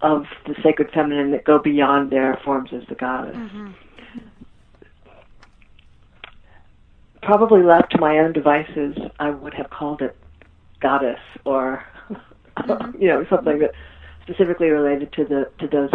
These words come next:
Speaker 1: forms. But Awakening Shakti, uh, it actually has a lot of Shakti. It has a lot of, a lot of the, a lot of energy. So I think they made a good choice.
Speaker 2: Okay. Mm-hmm. Yeah. So what, what actually is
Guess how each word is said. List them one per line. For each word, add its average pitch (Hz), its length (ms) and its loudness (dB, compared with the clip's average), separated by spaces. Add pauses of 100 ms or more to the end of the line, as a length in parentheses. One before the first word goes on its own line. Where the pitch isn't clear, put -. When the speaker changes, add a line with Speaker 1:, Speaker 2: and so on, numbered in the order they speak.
Speaker 1:
forms. 147 360 2 (100)
But 160 220 2 (560)
Awakening 214 520 4 (120)
Shakti, 170 580 2 (140)
uh, 160 240 6 (100)
it 165 80 6
actually 160 360 2
has 165 100 4
a 160 40 8
lot 151 220 6
of 143 80 0
Shakti. - 600 -2
It - 80 -14
has 151 180 -10
a 139 60 -4
lot 131 260 0
of, 127 100 -4 (720)
a 156 80 6
lot 147 180 8
of 139 140 6
the, 131 220 4 (120)
a 151 60 -2
lot 147 200 4
of 131 60 2
energy. 135 600 -2 (640)
So 147 320 2 (100)
I 160 140 -8
think 175 180 -8
they 160 100 6
made 160 160 -2
a 160 40 -2
good 160 180 -8
choice. 202 300 -2 (440)
Speaker 2:
Okay. 214 380 -18 (640)
Mm-hmm. 247 320 -12 (420)
Yeah. 269 200 -10
So 247 260 -10
what, 262 500 -14
what 262 160 -8
actually 240 500 -16
is 240 200 -14